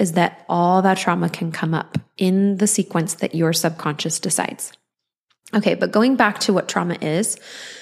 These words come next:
your nervous system has memory. It stores memory. Your nervous system, like I said, is your brain and your spinal cord. So obviously your brain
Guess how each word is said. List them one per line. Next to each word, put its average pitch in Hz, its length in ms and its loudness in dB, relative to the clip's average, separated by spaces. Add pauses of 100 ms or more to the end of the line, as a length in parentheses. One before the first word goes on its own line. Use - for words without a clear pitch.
(580)
your 214 200 4
nervous 208 380 2
system 269 380 2
has 220 240 2
memory. 185 500 0 (220)
It 196 120 -2
stores 196 420 0
memory. 175 440 -2
Your 208 120 4
nervous 302 300 2
system, 208 400 0
like 196 180 0
I 202 40 0
said, 196 280 2
is 180 140 2
your 185 100 2
brain 180 240 2
and 175 100 2
your 170 100 2
spinal 160 400 0
cord. - 300 -4
So 170 240 0
obviously 170 460 -2
your 165 80 0
brain 160 440 -2